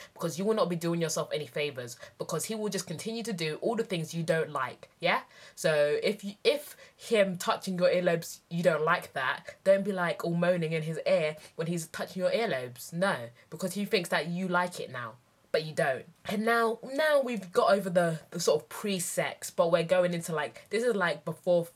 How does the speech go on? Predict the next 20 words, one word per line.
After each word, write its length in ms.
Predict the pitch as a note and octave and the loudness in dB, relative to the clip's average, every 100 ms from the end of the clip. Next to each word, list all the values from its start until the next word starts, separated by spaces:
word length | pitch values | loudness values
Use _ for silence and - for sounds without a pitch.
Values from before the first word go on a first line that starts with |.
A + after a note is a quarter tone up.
| - | -4
things 380 | E3 D#3+ - - | -2 -2 -10 -14
have 180 | - D3 | -10 -2
got, 120 | D#3+ | 0
like, 140 | C#3+ - C#3 | 0 -2 -8
really 280 | C#3+ D#3+ D3 | -2 -2 -2
sexual, 640 | C3+ - - - C3 B2 A#2 | -6 -6 -6 -10 -12 -10 -10
like, 240 | B2+ - - - | -10 -12 -20 -8
genitalia 640 | D3+ C3 - E3 D#3+ C#3 A#2+ | -6 -6 -2 -2 0 -4 -8
involved. 480 | A#2 B2 A2 A#2+ - - - | -8 -6 -6 -10 -16 -20 -2
What 180 | C4 C4+ | 4 4
I 40 | |
wanna 180 | C#4 A#3 | 4 4
let 180 | G3+ F#3+ | 2 2
you 140 | F#3 | 0
know 400 | F#3+ F#3+ C3+ C#3 | 2 4 2 0
is 140 | - D#3+ | -2 -2
that 340 | D#3 C#3+ - - | -2 -2 -8 2
foreplay 680 | B3+ C4+ - C#3+ C3+ C#3 - _ _ | 6 6 4 -2 -2 -6 -12 _ _
is 160 | F3 E3 | 0 0
imperative. 760 | D#3+ F3+ D#3 D3+ C#3+ B2 - | -2 -2 -2 -4 -8 -10 -14